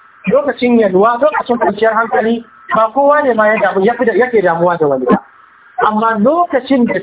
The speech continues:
cutarwa ta sauka a kanka, lokacin da wata musiba ta sauka a kanka, lokacin kake neman mafita.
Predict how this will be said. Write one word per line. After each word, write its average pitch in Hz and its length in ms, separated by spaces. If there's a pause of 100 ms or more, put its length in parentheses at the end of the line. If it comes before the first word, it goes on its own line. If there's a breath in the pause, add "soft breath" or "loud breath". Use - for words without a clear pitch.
cutarwa 254 760
ta 240 160
sauka 196 360
a - 120
kanka, 196 360 (480)
lokacin 269 600
da 190 120
wata 214 280
musiba 220 720
ta - 120
sauka - 380
a 170 40
kanka, - 500 (320)
lokacin 240 640
kake 208 280
neman 175 320
mafita. 170 520